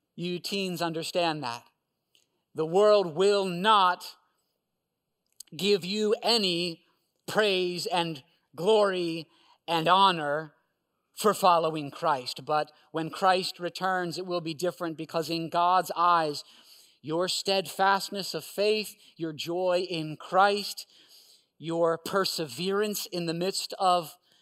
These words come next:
trials of many kinds is glorious in the sight of God. And it is preparing glory for you, your present trials. And so we do not lose heart, Second Corinthians four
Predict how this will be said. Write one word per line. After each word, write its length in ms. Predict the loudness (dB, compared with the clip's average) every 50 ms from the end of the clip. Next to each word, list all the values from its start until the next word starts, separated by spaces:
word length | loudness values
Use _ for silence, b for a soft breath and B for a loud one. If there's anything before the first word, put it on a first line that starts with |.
| _ _ _ -8
trials 560 | -2 2 4 6 6 6 4 4 2 0 -2
of 220 | 0 0 0 -2 -2
many 340 | -4 -4 -2 -2 -4 -6
kinds 400 | -6 -4 -2 -2 -2 -2 -4 -6 -10 -14 -10 -8
is 280 | -6 -6 -6 -6 -8
glorious 840 | -10 -10 -10 -6 -4 0 2 2 2 2 0 -2 -4 -6 -6 -10 -10
in 160 | -10 -10 -10
the 80 | -10 -10
sight 320 | -8 -6 -6 -6 -6 -8
of 140 | -12 -12 -10
God. 340 | -8 -8 -8 -8 -12 -16 -20 _ _ _ _ _ _ _ _ _ _ _ _ -2 -2
And 120 | 0 2
it 120 | 2 0 0
is 100 | -2 -4
preparing 640 | -2 -2 -2 0 2 2 2 2 2 0 -2 -4
glory 580 | -6 -4 0 2 4 4 4 4 2 0 -4 -6
for 320 | -6 -4 -2 0 0 0
you, 220 | -2 -4 -10 -16 -18 _ _ _ _ _ _ _ _
your 200 | 0 2 2 2
present 480 | 2 2 2 2 2 2 0 -6 -6 -4
trials. 720 | 0 2 2 4 4 2 0 -4 -10 -16 -18 -20 -20 -20 _ _ _ _ _ _ _ _ _ _ _ _ _ _ _ _ _ _ _ _ _ _ _ _ _ _ _ _ _ _ _ _ _ _ _ _ _ _ _ _ _ _ _ _ _ _ _ _ _ _ -6
And 180 | -6 -4 -2
so 260 | -2 2 4 4 4
we 240 | 2 0 -2 -6 -6
do 180 | -6 -6 -6 -4
not 320 | -2 -2 -2 -2 -2 -6
lose 300 | -8 -10 -10 -10 -10 -12 -14
heart, 540 | -12 -6 -4 -4 -4 -4 -8 -14 _ -20 _ _ _ -12
Second 260 | -8 -8 -8 -8 -10
Corinthians 480 | -12 -12 -12 -10 -10 -10 -10 -10 -10
four 460 | -12 -10 -8 -6 -4 -4 -6 -6 -8